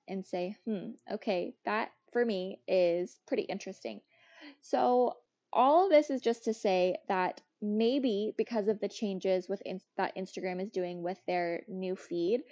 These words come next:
that maybe this would be a good idea for you. I don't know. I think you'll have to try it out for yourself. Second thing, I really encourage you to try out different forms of short form video.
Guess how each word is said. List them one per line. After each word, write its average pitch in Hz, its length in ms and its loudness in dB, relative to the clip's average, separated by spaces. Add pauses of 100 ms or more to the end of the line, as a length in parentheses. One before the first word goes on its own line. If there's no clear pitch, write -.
(280)
that 185 180 0
maybe 220 320 4
this 220 220 0
would 190 140 -2
be 185 120 2
a 180 80 0
good 185 180 0
idea 175 280 0
for - 160 -6
you. 160 240 -2 (320)
I 185 140 2
don't 196 120 0
know. - 160 -6 (200)
I 202 40 -4
think 196 200 -4
you'll 214 100 -2
have 190 180 -6
to 185 80 -10
try 180 200 -2
it 170 100 0
out - 180 -6 (220)
for 202 80 -2
yourself. - 360 -4 (1000)
Second 269 400 -2
thing, - 200 -6 (680)
I 220 400 -2
really 285 340 2
encourage 277 480 0
you 214 100 2
to 208 80 4
try 202 340 -4
out 220 240 0 (120)
different 240 380 -2 (140)
forms 202 560 -2
of 220 160 -2
short - 320 -4
form 190 240 -6
video. 214 460 0